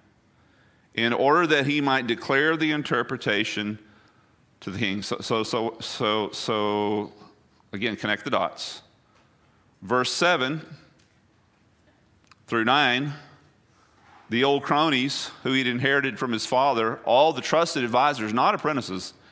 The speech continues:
guys that had been with him through wars and battles and conquests and all kinds of things, guys who, who were, had, for sure had tenure.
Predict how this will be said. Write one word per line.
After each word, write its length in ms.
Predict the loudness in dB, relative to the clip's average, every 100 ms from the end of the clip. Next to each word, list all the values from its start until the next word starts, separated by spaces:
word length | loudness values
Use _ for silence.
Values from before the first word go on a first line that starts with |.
| -4
guys 300 | 4 6 6
that 100 | 2
had 80 | 0
been 160 | 0 2
with 180 | 0
him 80 | -2
through 200 | -4 -2
wars 340 | 0 2 2 0
and 140 | 2
battles 340 | 4 4 2
and 100 | -2
conquests 440 | -2 -2 0 -2 -2
and 100 | -2
all 80 | -2
kinds 260 | -2 -4
of 120 | -4
things, 340 | -4 -6 -6 -12 -20 -20 _ _ _ _ _
guys 320 | 4 4 4
who, 220 | 0 0
who 180 | 0 0
were, 460 | 2 2 2 -2 -6 -2
had, 340 | 0 0 -2
for 140 | -8 -4
sure 300 | 0 2 4
had 180 | 2
tenure. 400 | 0 -2 -2 -4